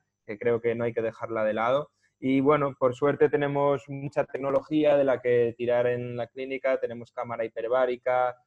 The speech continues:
tenemos láseres de alta potencia, tenemos, eh, Novotor, eh, bueno, tenemos cierta tecnología que también nos da ese pequeño impulso para, para acelerar los procesos de recuperación.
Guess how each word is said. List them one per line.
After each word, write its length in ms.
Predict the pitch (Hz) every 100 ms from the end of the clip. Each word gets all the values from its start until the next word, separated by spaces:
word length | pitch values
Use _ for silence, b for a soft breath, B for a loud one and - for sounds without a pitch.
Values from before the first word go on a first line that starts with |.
| _ _ -
tenemos 380 | 123 123 123 117
láseres 400 | 117 120 117 113
de 80 | 117
alta 260 | 113 113
potencia, 880 | 113 110 127 123 123 127 123 123 123
tenemos, 640 | 120 117 117 113 113 110 _ 127
eh, 160 | 117 117
Novotor, 880 | 117 110 110 135 135 135 131 127 _ _ _ -
eh, 240 | 123 120
bueno, 220 | 127 127
tenemos 320 | 120 127 135 123
cierta 300 | 143 151 143
tecnología 520 | 139 139 135 151 175
que 120 | 170
también 560 | 123 123 127 135 151 143
nos 180 | 120
da 160 | 120 123
ese 220 | 123 131
pequeño 440 | 123 120 131 131 127
impulso 600 | 127 143 143 143 156 147
para, 420 | 131 110 110 110
para 260 | 113 113 110
acelerar 420 | _ 117 113 123
los 100 | 123
procesos 420 | 120 120 113 117
de 80 | 110
recuperación. 680 | 110 107 113 113 - 135